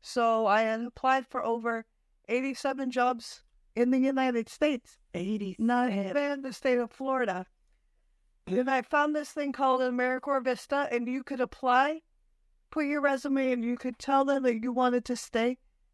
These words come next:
Speaker 1: in a particular state. You could tell them different states you wanted to go to, or you could simply tell them what you wanted to be involved in. If you wanted to work with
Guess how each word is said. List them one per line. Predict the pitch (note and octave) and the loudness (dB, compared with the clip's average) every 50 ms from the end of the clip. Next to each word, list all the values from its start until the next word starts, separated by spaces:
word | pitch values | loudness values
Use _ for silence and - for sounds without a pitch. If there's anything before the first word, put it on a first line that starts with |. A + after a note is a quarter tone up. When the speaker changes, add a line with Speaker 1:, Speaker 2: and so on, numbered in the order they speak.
| _ - | _ -4
Speaker 1:
in | - A#3+ | -2 -2
a | B3+ C4 | -2 0
particular | - C4 B3+ - - D4 C#4 - C#4+ C#4 C4+ C4 A#3 | -2 -4 -4 -2 -6 -4 -2 -2 -2 0 0 0 -2
state. | - - - G3 G3+ G3+ G3+ C#4+ | -4 -2 0 0 2 2 0 0
You | B3 A#3 A3+ | -2 -2 0
could | - A#3 G#3 | 0 -2 -2
tell | - A#3+ A#3+ A#3+ | 0 -2 -2 0
them | A3+ A#3+ A3+ A3 | 0 0 0 0
different | G#3+ A#3 - - A#3 A3+ - | 0 -2 -2 0 -2 -2 -2
states | - B3 A#3 G#3 - - - - | -2 -2 -2 -2 -4 -10 -10 -10
you | G#3+ G3+ | -6 -2
wanted | G#3+ G#3 G3+ G3+ G3+ - | -2 -2 -2 -2 -4 -4
to | - A3 | -4 -4
go | G3 A#3+ B3 C4 C4 C4+ C4 - | 0 2 2 2 2 0 -2 -6
to, | - D4+ C#4 C4+ C4 C4 - _ _ _ _ _ _ _ _ | -6 -4 -4 -4 -4 -6 -10 _ _ _ _ _ _ _ _
or | - - C#4 C#4 D4 C#4+ | -8 -4 0 2 2 2
you | C#4+ C#4 C4+ C#4 | 2 2 -2 -2
could | C4+ C4+ A#3 - | -4 -4 -4 -4
simply | C#4 B3+ B3+ C4+ B3+ A#3+ | -6 -4 -2 -2 -2 -2
tell | - - B3+ B3+ A3+ | 0 -2 -2 0 0
them | A#3+ A#3+ A#3+ A#3 A3+ A#3 - _ _ _ _ _ _ _ _ _ _ _ _ _ _ _ _ | 0 -2 -2 -2 -4 -6 -8 _ _ _ _ _ _ _ _ _ _ _ _ _ _ _ _
what | G#3 G3+ A3 G#3 - A3 | -2 2 2 2 2 2
you | A3 A3+ A3 | 0 0 2
wanted | A#3 A#3 A3+ A3 A3 G#3+ | 2 2 4 2 0 0
to | - A#3+ G3 | -2 -4 -4
be | F#3+ G#3+ G#3+ G#3+ G3+ G3 - _ _ _ _ _ _ _ _ - | -2 -2 -2 -2 -4 -6 -8 _ _ _ _ _ _ _ _ -4
involved | G3+ G3 G3 G3 G3+ G3 G3+ G3 G3 G3 - | -2 -2 2 4 4 4 4 2 0 -4 -6
in. | G#3 G#3 G3 - G3 - | -4 -4 -4 -6 -8 -6
If | - A#3+ A3+ - A#3 | -4 -6 -4 -2 -2
you | A3 G#3+ G3+ | -2 -2 0
wanted | G#3+ A3+ A3 G#3+ A3 G#3+ G3+ | 0 0 2 2 2 0 -2
to | - - A3+ G#3+ G#3 G#3 - _ _ _ _ _ _ _ _ | -2 -4 -4 -4 -4 -4 -8 _ _ _ _ _ _ _ _
work | - A3 A3+ A3+ A3 A3 - | 0 0 2 2 0 0 -2
with | A3 A3 G#3 G3 F#3+ - | -2 0 0 -2 -4 -6